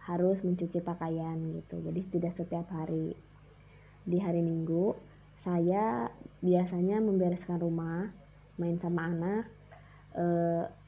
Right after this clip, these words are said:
dan sekarang akan ditambah membuat konten meskipun, eh, semoga bisa terpenuhi,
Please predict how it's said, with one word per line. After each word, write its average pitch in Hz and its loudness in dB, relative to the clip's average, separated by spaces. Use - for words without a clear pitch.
dan 180 2
sekarang 185 -2
akan 175 2
ditambah 170 -2
membuat 165 0
konten 170 -2
meskipun, 175 -4
eh, 165 2
semoga 165 -2
bisa 175 -2
terpenuhi, 170 -2